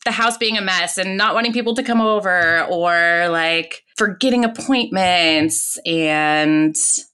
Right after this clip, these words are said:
oh, that's a big one, right? Just kind of this existential feeling that you are different than other people and not fitting into groups and not, right? I don't know. You could just look at the list <laughs> and you can,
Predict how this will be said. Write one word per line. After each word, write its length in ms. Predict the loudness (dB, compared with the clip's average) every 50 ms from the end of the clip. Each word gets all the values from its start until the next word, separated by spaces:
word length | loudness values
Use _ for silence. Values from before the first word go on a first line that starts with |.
| _ -8
oh, 60 | -6
that's 200 | -4 -4 -4 -4
a 60 | -8 -10
big 240 | -8 -10 -10 -10
one, 220 | -12 -14 -14 -14 -18 _ _ _ _ _ _ _ _ _
right? 280 | -6 -6 -4 -6 -6 -10 _ _ _ _ -10 -6
Just 140 | -6 -6
kind 200 | -4 -4 -2 -2
of 80 | -2 -2
this 240 | -2 -4 -4 -6 -10 _ _ -4
existential 720 | -4 -4 -2 -2 -4 -4 -4 -2 -2 -2 -2 -2 -4 -4
feeling 640 | -6 -8 -8 -4 -2 0 0 2 2 2 4 2 2 2
that 600 | 2 0 0 -2 -4 -4 -4 -4 -4 -4 -6 -10 -14 -10
you 240 | -6 -4 -2 -2
are 320 | 0 0 -2 -2 -2 -4 -8 -12 _ _ -4
different 800 | -4 -4 -4 -6 -10 -8 -6 -6 -6 -8 -6 -4 -4 -4 -4 -6 _
than 120 | -4 -2 -2
other 200 | 0 -2 -2 -4
people 360 | -6 -8 -14 -12 -8 -6 -2
and 180 | 2 2 4 4
not 300 | 4 2 0 -2 -4 -6
fitting 240 | -4 0 2 2 2
into 240 | 2 2 0 -2 -4
groups 500 | -8 -6 -6 -6 -6 -6 -6 -6 -4 -2
and 240 | 0 2 2 2
not, 520 | 2 0 0 0 0 -2 -2 -4 -8 -8 -8 -10 _ -8
right? 360 | -6 -4 -2 -2 -4 -4 -6 -12 -20 _ _ -10
I 100 | -8 -4
don't 100 | -2 -2
know. 140 | -2 -4 -4
You 100 | -8 -8
could 100 | -8 -6
just 200 | -6 -8 -6 -6
look 140 | -6 -6 -6
at 100 | -8 -12
the 80 | -12 -12
list 300 | -10 -8 -8 -6 -4 -4
<laughs> 100 | -2 0
and 80 | -2 0 0
you 140 | 0 -2 -2
can, 340 | -2 -4 -2 -2 -2 -4